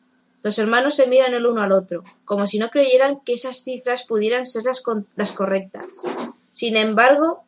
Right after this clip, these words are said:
el clac al introducir el último de los dígitos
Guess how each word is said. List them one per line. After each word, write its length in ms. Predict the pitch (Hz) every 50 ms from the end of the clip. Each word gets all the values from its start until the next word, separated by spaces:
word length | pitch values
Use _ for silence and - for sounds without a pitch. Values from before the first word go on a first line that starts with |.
| _ _
el 300 | 233 226 220 202 - _
clac 480 | - 247 247 240 233 220 - - - _ _
al 220 | - 214 208 208
introducir 840 | 202 202 202 190 202 196 196 196 190 190 - - 247 226 196 190 - -
el 180 | 196 196 196
último 340 | 226 240 226 - 285 269 262 247
de 140 | 233 226
los 220 | 220 208 202 196 196
dígitos 600 | 220 240 - - 294 285 - 311 311 311 -